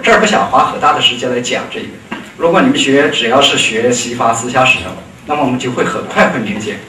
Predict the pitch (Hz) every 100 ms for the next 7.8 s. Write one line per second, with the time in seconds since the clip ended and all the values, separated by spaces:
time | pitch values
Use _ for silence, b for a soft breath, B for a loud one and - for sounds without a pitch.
0 | - 110 110 110 95 - 107 135 - -
1 | 165 160 160 B B B B 220 220 185
2 | 180 - - 269 214 - - 101 92 95
3 | 110 110 147 131 - - - - - 202
4 | - - 139 - - - - 117 120 135
5 | 180 139 113 107 - - - - - -
6 | - - - - - 247 180 147 - -
7 | - - - - - - -